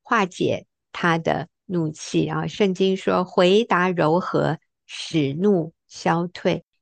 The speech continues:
所以我们可不可以学学怎么平常温柔的对待老婆？然后真的不要说，“他要我到外面去找别人啊，所以我这就去咯。”那我想这个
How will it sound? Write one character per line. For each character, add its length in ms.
所 220
以 300
我 180
们 160
可 140
不 100
可 240
以 320
学 320
学 480
怎 120
么 120
平 300
常 320
温 220
柔 240
的 300
对 160
待 220
老 220
婆？ 400
然 240
后 280
真 280
的 100
不 200
要 340
说 480
，“他 180
要 160
我 120
到 140
外 160
面 180
去 160
找 200
别 260
人 260
啊， 220
所 200
以 80
我 140
这 220
就 180
去 400
咯。” 340
那 100
我 100
想 400
这 160
个 260